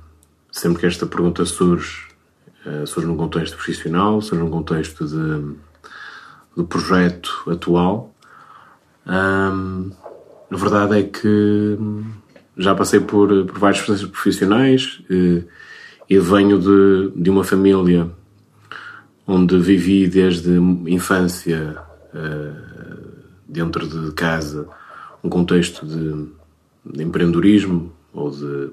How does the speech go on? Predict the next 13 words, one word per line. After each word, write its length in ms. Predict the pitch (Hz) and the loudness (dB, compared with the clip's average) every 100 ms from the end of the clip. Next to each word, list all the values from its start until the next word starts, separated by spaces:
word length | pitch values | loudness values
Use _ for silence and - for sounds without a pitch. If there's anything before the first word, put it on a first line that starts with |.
| - | -10
procura 680 | - 107 - 117 76 101 - _ - - - - _ _ | -8 -6 -2 -2 -2 -6 -12 _ -20 -20 -20 -20 _ _
de 380 | 85 85 78 76 76 | -12 -6 -4 -4 -8
projetos 420 | 78 76 80 - | -8 -2 -2 -4
próprios. 640 | - 85 87 104 104 - - _ _ _ - | -2 0 0 -2 -6 -8 -20 _ _ _ -10
Ahm, 800 | 85 82 82 85 82 82 82 85 - | -4 -2 -2 -2 -2 -4 -8 -12 -6
não 360 | 87 101 101 | 2 4 4
que 120 | 98 107 | 2 0
isso 200 | 104 - | 0 -4
fosse, 840 | - 107 104 - - - - 147 143 | 2 4 4 0 -10 -14 -18 -18 -14
fosse 680 | - - 101 95 - - 101 95 92 92 90 | -8 0 0 0 -6 -2 0 0 0 -2 -2
uma 200 | 98 104 | 2 2
necessidade, 760 | 101 107 90 95 92 90 82 82 - - - - _ _ - | 2 0 2 2 2 0 -2 -12 -20 -20 -20 -20 _ _ -12
ahm, 460 | 85 82 82 82 | -8 -6 -6 -10